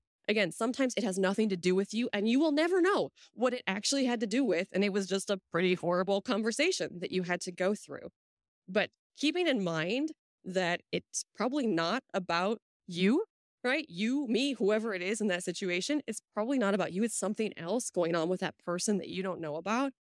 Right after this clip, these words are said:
can really change your perspective on a lot of these contentious interactions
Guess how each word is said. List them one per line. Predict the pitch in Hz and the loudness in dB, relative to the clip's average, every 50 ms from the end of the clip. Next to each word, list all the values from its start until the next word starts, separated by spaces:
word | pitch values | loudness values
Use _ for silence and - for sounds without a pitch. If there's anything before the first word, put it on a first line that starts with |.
| _ _ _ | _ _ _
can | - 269 226 208 | -2 0 0 0
really | 202 214 240 285 311 262 | 0 0 0 0 0 -2
change | - - 240 196 208 226 220 220 | -2 -2 0 0 2 2 0 0
your | 214 | -2
perspective | - - 202 - - - 147 147 - - 254 277 320 339 320 - _ _ _ - - | -2 -4 -6 -4 -4 -4 -6 -6 -4 -2 -2 0 0 -2 -4 -8 _ _ _ -4 -2
on | 214 202 | 0 0
a | 202 | 0
lot | 196 202 202 202 214 | 0 2 2 2 0
of | 214 | 0
these | 196 208 202 190 | 0 -2 -2 -2
contentious | - - 247 196 180 - - - - 185 185 202 - 214 190 185 - | -2 0 0 0 0 0 -4 -4 -2 -2 -2 0 0 0 -2 -2 -2
interactions | - 170 175 165 151 143 127 147 - - - 269 277 311 330 - | -4 -4 -2 -2 -2 -2 -4 -4 -4 -2 0 0 0 0 0 -2